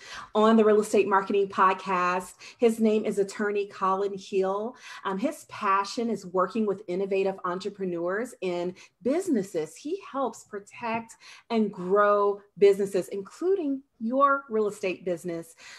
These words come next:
So, uh, we have all have something in common with Colin today. He's an entrepreneur. He creates, he's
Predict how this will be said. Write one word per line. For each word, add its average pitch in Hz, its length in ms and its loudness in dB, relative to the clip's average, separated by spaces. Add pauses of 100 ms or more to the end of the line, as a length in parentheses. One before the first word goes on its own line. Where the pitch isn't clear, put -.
(100)
So, 254 420 2
uh, 233 440 -4
we 269 180 0
have 359 340 2
all 285 180 2
have 247 240 -2
something 233 460 -4
in 190 140 -6
common 196 580 -2
with 180 180 -6
Colin 185 400 0
today. 190 480 -2 (240)
He's 240 220 -2
an 226 100 2
entrepreneur. 208 880 -2 (280)
He 269 460 -6
creates, 240 840 -2
he's 254 280 -2